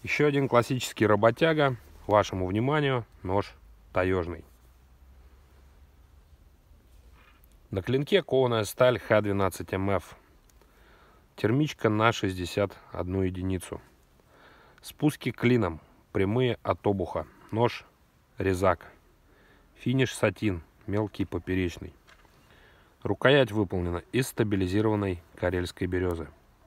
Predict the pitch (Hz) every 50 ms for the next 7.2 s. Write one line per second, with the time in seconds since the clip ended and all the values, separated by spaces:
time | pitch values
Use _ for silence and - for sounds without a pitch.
0 | _ _ _ _ _ - - _ _ _ _ - - - _ _ _ _ _ _
1 | - 95 92 - - 151 160 - 156 139 123 - 131 123 123 110 - - 95 98
2 | 98 - - 98 90 87 90 92 90 90 85 82 - - - - - _ _ _
3 | _ _ _ - _ _ _ _ _ _ _ _ _ _ _ _ _ _ _ _
4 | _ _ _ - - 98 101 107 117 123 120 - - 110 98 92 - 101 98 92
5 | - - - - - - _ _ _ _ _ _ _ - _ _ _ _ - -
6 | - - - - - - _ _ - - - 101 104 127 160 156 127 117 120 120
7 | 117 - -